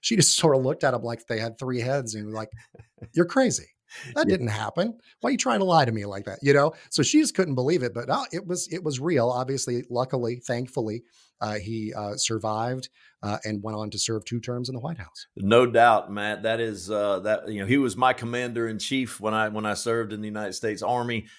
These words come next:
Speaker 2: And, uh, so he, you know, Ronnie will over, will forever hold a, a near and dear place in, in my heart. But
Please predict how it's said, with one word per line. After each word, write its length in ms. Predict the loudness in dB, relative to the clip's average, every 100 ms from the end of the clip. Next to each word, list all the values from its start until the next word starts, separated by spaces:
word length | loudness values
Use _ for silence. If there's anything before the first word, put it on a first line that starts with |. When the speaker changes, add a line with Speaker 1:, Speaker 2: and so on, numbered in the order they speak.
| _ -6
Speaker 2:
And, 300 | -4 -2 0
uh, 160 | 0
so 220 | 0 -2
he, 140 | 0 -2
you 240 | -4 -6
know, 60 | -2
Ronnie 500 | 2 2 0 -6 -10 -2
will 220 | 2 4
over, 420 | 4 0 -4 -6
will 240 | -10 -8 -8
forever 540 | 0 6 6 6 2
hold 280 | 2 0 0
a, 280 | -2 -2 -4
a 60 | -4
near 300 | -2 0 -2
and 180 | -4
dear 300 | -6 -4 -6 -10 _ _ 0
place 320 | 0 0 -4
in, 200 | -8 -8
in 160 | -8 -4
my 180 | -2
heart. 380 | 2 2 2 -2
But 160 | -8